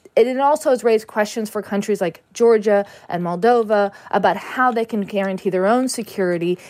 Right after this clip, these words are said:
in the absence of being, uh, members of nato. And so it's really elevated the role of nato for European nations. I think more broadly, it has raised, um, how Europe thinks about its security. We, we have to think about the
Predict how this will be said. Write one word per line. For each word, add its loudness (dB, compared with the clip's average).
in 4
the 0
absence -2
of -2
being, 0
uh, 0
members 2
of 2
nato. 0
And 2
so 2
it's -2
really -4
elevated 2
the -4
role 4
of 2
nato -2
for 0
European -2
nations. 0
I 2
think 0
more 0
broadly, 0
it -4
has -4
raised, 2
um, 0
how -2
Europe 2
thinks -2
about 0
its -6
security. -4
We, -4
we 4
have 4
to -2
think -4
about 0
the -2